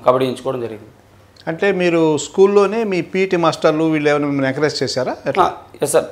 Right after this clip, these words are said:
Speaker 1: And మా స్కూల్లో ఉన్నప్పుడే మా చుట్టూ ఉన్న సీనియర్స్, మా సీనియర్స్ అందరూ రోజు ప్రాక్టీస్ చేస్తూ ఉండేవాళ్ళు సార్ వాళ్ళు. ఇంక వాళ్ళు చూసి మేము ఆడడం నేర్చుకోవడానికి మేము వెళ్తే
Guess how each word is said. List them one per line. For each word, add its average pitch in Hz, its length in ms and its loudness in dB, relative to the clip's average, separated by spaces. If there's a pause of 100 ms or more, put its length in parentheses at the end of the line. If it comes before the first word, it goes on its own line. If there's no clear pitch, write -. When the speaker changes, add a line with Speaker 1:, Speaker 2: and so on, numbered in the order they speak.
(140)
Speaker 1:
And 123 120 -2 (160)
మా 131 280 2
స్కూల్లో 175 480 2
ఉన్నప్పుడే 175 360 0
మా 151 420 0 (200)
చుట్టూ 156 160 0
ఉన్న 160 140 2
సీనియర్స్, 160 480 -2 (480)
మా 123 180 0
సీనియర్స్ 139 300 -4
అందరూ 139 220 2
రోజు 139 200 2
ప్రాక్టీస్ 135 440 0
చేస్తూ 131 200 -6
ఉండేవాళ్ళు 120 300 -2
సార్ - 120 -16
వాళ్ళు. 113 160 -12 (360)
ఇంక 139 120 -4
వాళ్ళు 143 340 6
చూసి 175 220 -4
మేము 156 340 2
ఆడడం 143 300 4 (300)
నేర్చుకోవడానికి 135 560 0
మేము 135 160 -2
వెళ్తే 139 440 -6